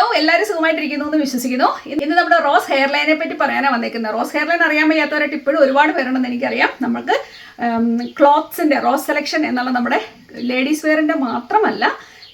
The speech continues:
നമുക്ക് ഹ്യൂമൻ ഹെയർ പ്രൊഡക്ട്സ്, പല തരത്തിലുള്ള ഒരുപാട് പ്രൊഡക്ട്സ്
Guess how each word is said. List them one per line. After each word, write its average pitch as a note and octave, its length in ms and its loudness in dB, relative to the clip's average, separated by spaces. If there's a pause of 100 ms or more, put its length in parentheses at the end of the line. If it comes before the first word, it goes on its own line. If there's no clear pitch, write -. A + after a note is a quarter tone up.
നമുക്ക് A3+ 320 -2 (520)
ഹ്യൂമൻ D#4 360 2 (100)
ഹെയർ C4+ 280 2
പ്രൊഡക്ട്സ്, A#3+ 380 -2 (100)
പല B3 180 2 (160)
തരത്തിലുള്ള A3+ 380 -2 (380)
ഒരുപാട് E4 640 0 (100)
പ്രൊഡക്ട്സ് B3 340 -4